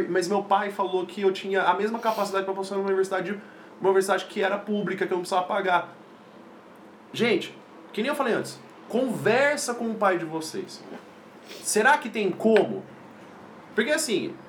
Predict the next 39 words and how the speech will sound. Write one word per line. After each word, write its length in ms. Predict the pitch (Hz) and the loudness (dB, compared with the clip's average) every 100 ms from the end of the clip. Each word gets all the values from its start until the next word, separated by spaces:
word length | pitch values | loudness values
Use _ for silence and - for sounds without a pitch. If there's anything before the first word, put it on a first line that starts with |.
| - - - - - | -20 -20 -20 -20 2
eu 140 | 214 | 2
também 260 | 233 254 254 | 2 -4 -4
estu-, 200 | 240 226 | -4 -4
eu 180 | - 180 | 0 0
também, 220 | 208 202 | 0 0
a 260 | - 160 - | 0 -2 -2
gente 180 | 135 - | -6 -6
também 220 | 147 160 | -2 -2
mora 200 | 151 147 | 2 0
aqui 120 | 143 139 | 0 -4
numa, 120 | 139 | -4
uma 460 | 135 127 127 117 | -4 -4 -2 -2
cidade 360 | 117 - 131 151 | -4 0 2 2
que 60 | - | -4
tem 80 | 120 | -4
duas 160 | 123 | -4
universidades. 680 | 131 131 131 135 139 156 - - - - - | -2 -4 -4 0 2 2 -4 -16 -20 -20 -18
Sem 200 | - 294 | -8 -4
brincadeira, 560 | 415 440 453 156 127 107 - - | -2 0 0 0 0 -2 -6 -8
minha 120 | 131 | -4
mãe 100 | 170 | -2
morava 280 | 269 226 170 | 0 0 0
num 140 | 151 | -2
lugar 440 | 135 113 139 185 - | -4 0 2 0 -4
que 360 | - 165 165 - - - - - - - - - - | -8 -6 -6 -8 -18 -20 -20 -20 -20 -20 -20 -10 0
é, 200 | 185 - | 2 2
a 100 | 151 | 0
gente 220 | 139 - | 0 -8
te-, 120 | - - | -8 -4
eu 120 | 123 | -2
não 140 | 123 | 0
pagava 300 | 131 180 196 | 0 0 0
mensalidade 600 | 233 262 330 381 370 349 | -2 -4 0 0 2 0
pra 100 | - | -2
universidade 360 | 311 285 254 247 | -6 -2 0 -2
pública, 420 | - 233 131 127 | -2 0 0 -2
mas 320 | 123 170 117 - | 0 2 0 0
a 80 | 135 | 0
gasolina 960 | 135 151 143 151 117 120 - - 117 | 2 0 2 0 0 0 0 0 -2